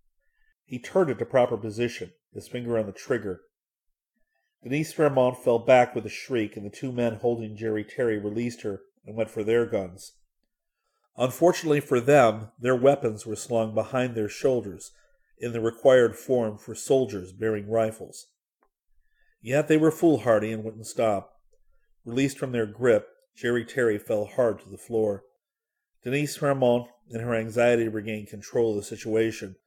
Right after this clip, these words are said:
went wildly for the white-hot poker in the brazier. There was no time to shout orders or commands to halt the carnage.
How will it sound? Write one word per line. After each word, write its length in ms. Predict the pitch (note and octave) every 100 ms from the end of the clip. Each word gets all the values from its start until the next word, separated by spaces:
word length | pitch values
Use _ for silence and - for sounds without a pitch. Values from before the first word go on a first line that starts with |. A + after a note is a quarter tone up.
| _ _ _
went 260 | - A2+ G#2
wildly 480 | A#2 B2 A#2 G#2 G2
for 160 | -
the 80 | G2+
white-hot 580 | G2 G#2+ G2+ A#2 F#2+ -
poker 360 | - A2 - G2+
in 60 |
the 80 | G2
brazier. 560 | G2 G#2 G2+ G2 F#2 - _ _ _ _ _ _ _ _
There 80 | A#2+
was 140 | A#2
no 180 | C#3 D#3+
time 360 | - E3+ D3+
to 60 | B2+
shout 340 | - C#3+ C3 -
orders 480 | B2 B2 A#2 A#2+ A#2
or 100 | A2+
commands 560 | - A#2 A#2 A2 A2
to 80 | -
halt 260 | G#2+ A2 A2
the 60 |
carnage. 560 | G#2 - A#2 G#2 G2